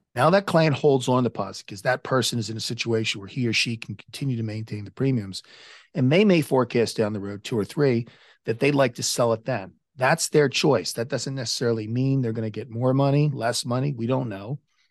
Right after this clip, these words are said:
But at least they have the ammunition necessary to make that decision. Whereas they would have ordinarily, had they not gone through the process,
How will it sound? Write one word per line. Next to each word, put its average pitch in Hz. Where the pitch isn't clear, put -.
But 120
at 156
least 156
they 139
have 127
the 120
ammunition 113
necessary 117
to 87
make 104
that 95
decision. -
Whereas 120
they 117
would 113
have 101
ordinarily, 113
had 110
they 104
not 127
gone 110
through 110
the 107
process, 95